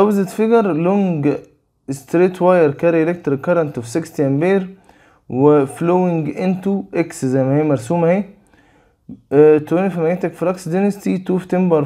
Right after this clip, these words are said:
five، ده برضو اللي هو الاكسترنال اللي هو مديهولنا ناحية الشمال. هو قالك directed to the left of the page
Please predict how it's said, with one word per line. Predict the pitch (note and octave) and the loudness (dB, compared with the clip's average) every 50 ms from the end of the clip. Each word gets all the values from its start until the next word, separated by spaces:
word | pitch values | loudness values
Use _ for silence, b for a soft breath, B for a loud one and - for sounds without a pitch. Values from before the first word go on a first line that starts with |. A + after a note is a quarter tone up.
| C#3 | 0
five، | - F3+ F3+ F#3 F3 D#3 | 2 2 2 2 2 2
ده | D3+ E3 | 2 2
برضو | D#3 D#3 F3 F3 E3+ D#3+ E3+ E3+ D#3 | 2 4 2 2 0 0 0 0 0
اللي | C#3 C3+ C#3+ | 2 2 4
هو | D3+ D#3+ | 4 4
الاكسترنال | D#3 B2+ C3+ D3 - - - - F3+ F3 F3 F#3+ F#3 F3+ | 4 2 -2 -6 -8 -12 -6 -4 -4 -2 0 0 0 2
اللي | D#3+ D3 C#3 D3 | 2 2 2 2
هو | D#3 D#3+ | 0 0
مديهولنا | D#3+ D3 C#3 C3 B2+ C#3+ D3 D#3+ E3 E3 E3 E3 D#3 - D2+ | 0 -2 -2 -2 -2 0 0 0 0 0 0 -2 -2 -2 -2
ناحية | - C3+ C3+ - D3 C#3 | -4 -6 -4 -4 -6 -8
الشمال. | C#3 - - - C#3+ C#3+ C#3 A#2+ G2 G#2+ - - - _ _ _ _ b b b b b b b b b b b - | -8 -8 -6 -2 0 0 2 0 0 -4 -8 -16 -20 _ _ _ _ b b b b b b b b b b b -2
هو | A2 B2 B2+ B2 | 2 2 4 4
قالك | B2 C#3+ D3 D3+ C#3+ C#3 | 4 4 2 2 2 0
directed | C3 C3 B2+ C#3 E3+ E3+ E3+ - E3 D#3+ D#3+ - | 2 2 2 2 2 0 -2 -2 -4 -4 -4 -4
to | C#3+ | -2
the | C3+ C#3 C#3 D3+ | 0 2 2 2
left | D#3+ D#3+ - D3+ | 0 -2 -2 -4
of | C#3+ C#3 | -2 0
the | C#3 C3+ D#3+ | 0 2 2
page | F3+ F#3 F3+ F3+ - - | 2 2 2 -2 -10 -16